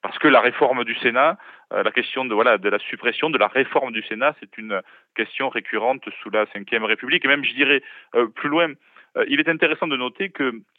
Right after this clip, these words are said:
depuis dix-sept cent quatre-vingt-neuf, depuis la Révolution française, euh, le,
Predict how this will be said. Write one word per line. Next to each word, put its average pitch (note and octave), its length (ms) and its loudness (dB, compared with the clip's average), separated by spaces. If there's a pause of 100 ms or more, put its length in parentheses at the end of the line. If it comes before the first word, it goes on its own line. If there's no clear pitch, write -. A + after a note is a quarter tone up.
depuis B2 520 -6
dix-sept C3+ 340 -6
cent C#3+ 140 -6
quatre-vingt-neuf, G#2+ 640 -2
depuis C3+ 220 -2
la A2+ 80 4
Révolution B2 440 -2
française, D#3 540 -2 (720)
euh, G#2+ 540 4 (600)
le, A#2 760 2